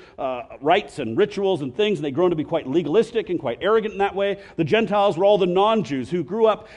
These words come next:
in incredibly demonic, you could say, of, of, of dealing with horrific levels of, uh, idolatry and witchcraft and sorcery, as well as being involved heavily in crazy levels of sexual perversions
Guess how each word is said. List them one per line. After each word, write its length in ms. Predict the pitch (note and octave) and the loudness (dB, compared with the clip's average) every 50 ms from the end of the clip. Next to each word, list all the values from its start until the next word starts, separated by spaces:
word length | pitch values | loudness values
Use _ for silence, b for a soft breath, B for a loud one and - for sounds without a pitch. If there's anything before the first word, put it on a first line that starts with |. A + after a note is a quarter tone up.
| B - | B -4
in 100 | F#3 F#3 | -2 -2
incredibly 1000 | G3 E3 - - - - G3 G#3+ A#3 B3+ C#4 C#4 C4 G#3 F3 E3+ D3 C3 B2+ B2 B B B - B2+ A#2 | -2 -2 -6 -12 -14 -12 -8 -4 -2 0 2 2 2 2 2 0 0 -2 -2 -4 B B B -14 -8 -2
demonic, 520 | G2 F3 D#3+ F3 G3 G#3+ A3+ A3+ G#3+ - | 0 2 2 4 4 4 2 2 0 -4
you 80 | F3+ F#3 | -6 -8
could 140 | D3+ F3 - | -8 -8 -6
say, 180 | F3+ F#3 F3+ | -4 -2 0
of, 240 | E3 C#3 C3+ C#3 C3+ | 0 0 0 -2 -2
of, 300 | - C3+ B2+ A2 G2 b b b b - | -2 -4 -6 -8 -10 b b b b -6
of 480 | - C3+ B2+ A#2+ A2+ A2 - - C3+ | -2 -2 -2 -2 -4 -6 -12 -14 -6
dealing 280 | A#2 D#3 G3+ G3+ G3+ F#3+ | -2 2 2 4 4 4
with 260 | E3 C#3 A#2 - - - - | 2 0 -2 -6 -14 -20 -20
horrific 640 | - - - E3 E3 D#3 G3+ C#4 B3 - G#3 D#3 C3+ | -20 -8 -2 0 2 4 4 2 2 2 -2 -2 2
levels 460 | D3 F3+ G3+ G#3+ G3 E3 C#3+ B2 A#2 | 4 4 6 6 6 4 2 0 -4
of, 400 | D#3+ C#3+ C#3+ C3+ B2+ A#2 G#2+ A2+ - | -6 -4 -2 -2 -2 -2 -6 -10 -16
uh, 200 | - - - - | -18 -18 -14 -10
idolatry 920 | - A#2+ A2+ F#2+ G#2 - G3+ A#3+ A#3+ A3 G3 - - - D3 A#2+ A2+ A#2 | -8 -8 -6 0 2 4 6 6 6 4 4 2 -2 -6 -6 -4 -4 -6
and 200 | - A#2 A2 A2+ | -6 -6 -6 -2
witchcraft 600 | A#2+ G#3+ A#3+ - - - - F3+ C#3 A#2 G#2+ - | -2 -2 -2 -2 -6 -6 -4 -4 -2 -4 -4 -8
and 140 | - A2+ G2 | -10 -12 -12
sorcery, 680 | - - - B3 B3 G#3+ - - F#3 D3 B2+ A2 G2 B B B B B | -10 -4 0 2 2 2 0 -2 -4 -4 -4 -6 -8 B B B B B
as 220 | - E3+ D#3+ A2+ B2+ | -4 -4 -4 -4 -6
well 400 | D3 F#3 C4 D4 E4 D#4+ D#4+ - | -4 0 2 6 6 6 6 6
as 240 | - F3 E3+ D#3+ | 2 0 0 0
being 200 | C#3+ E3+ A3+ G#3+ | 0 -2 -2 0
involved 340 | G#3 F#3+ E3 G3 F#3+ F#3+ F#3+ B B B | 0 2 2 2 2 2 0 B B B
heavily 560 | - - - B3+ D4 D4+ D4+ C#4 A#3 G3 F3 - | -16 -6 2 4 6 6 6 4 2 0 0 0
in 140 | - F3 E3 | -2 -2 -2
crazy 560 | - - - - - A#3+ B3+ C4+ C4+ G#3 A#3+ | -4 -6 -12 -6 -4 -2 0 0 -2 -2 -2
levels 300 | A3+ G#3 G#3 G3 G3 D3+ | 0 2 2 2 2 0
of 60 | D#3+ D#3 | -4 -6
sexual 340 | - G3+ F3+ - - F3 D#3+ | -6 -8 -8 -6 -6 -8 -6
perversions 580 | - D#3+ C#3 B2+ B2+ A#2 F#2 F2+ D#2 - - | -4 -4 -4 -4 -4 -6 -8 -12 -16 -18 -20